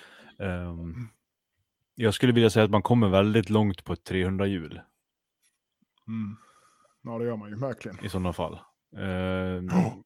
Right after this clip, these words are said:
Speaker 1: ett tvåhundrafemtio funkar, men det blir ganska svårt på, på de hög-, alltså på köksknivarna.
Speaker 2: Ja.
Speaker 1: Du får
Speaker 2: Ja,
Speaker 1: ju
Speaker 2: då
Speaker 1: så
Speaker 2: får
Speaker 1: väldigt
Speaker 2: man ju hålla på
Speaker 1: skarpa
Speaker 2: och... ja, skarpa
Speaker 1: Mm.
Speaker 2: kanter, ja.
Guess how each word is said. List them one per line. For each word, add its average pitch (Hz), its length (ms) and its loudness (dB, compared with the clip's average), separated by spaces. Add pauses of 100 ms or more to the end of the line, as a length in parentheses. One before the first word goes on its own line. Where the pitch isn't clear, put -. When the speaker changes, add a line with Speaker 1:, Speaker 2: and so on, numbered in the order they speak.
Speaker 1:
ett - 220 -8
tvåhundrafemtio 131 1000 4 (300)
funkar, 113 920 0
men 95 200 -2
det 98 80 0
blir 95 140 -4
ganska 107 400 -4
svårt 110 680 -4 (680)
på, 87 440 -4 (120)
på 98 100 -6
de 92 140 -4
hög-, 101 360 0
alltså 95 200 -6
på 104 80 -6
köksknivarna. 87 880 -4 (760)
Speaker 2:
Ja. 104 320 -12 (1200)
Speaker 1:
Du 113 80 -6
får 120 160 0
Speaker 2:
Ja, - 20 2
Speaker 1:
ju - 0 -
Speaker 2:
då 120 60 4
Speaker 1:
så 117 60 2
Speaker 2:
får 110 60 6
Speaker 1:
väldigt 120 260 4
Speaker 2:
man 139 80 2
ju 117 60 6
hålla 117 120 4
på 135 100 2
Speaker 1:
skarpa 101 220 8
Speaker 2:
och... 123 60 2 (680)
ja, 127 340 2 (280)
skarpa 131 280 0
Speaker 1:
Mm. 110 40 0
Speaker 2:
kanter, 127 360 -4
ja. 98 160 -10